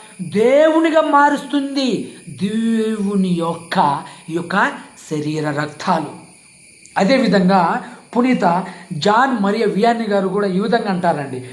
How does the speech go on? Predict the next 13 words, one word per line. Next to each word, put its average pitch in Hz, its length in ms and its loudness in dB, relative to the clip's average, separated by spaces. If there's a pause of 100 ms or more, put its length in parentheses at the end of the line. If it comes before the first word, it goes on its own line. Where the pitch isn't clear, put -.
(260)
"దివ్య 277 420 4
సప్రసాదం 233 840 0
స్వీకరించకపోవటం 226 1800 -2 (640)
అంటే 190 640 -2 (200)
నీటి 277 580 2
చలమ 196 440 0 (120)
చెంతనే 180 440 2
ఉండి 175 880 0
కూడా 151 540 2 (460)
దాహంతో 175 680 0
మరణించడం 175 960 0
లాంటిదంట." 135 540 -2
అంటే 180 520 0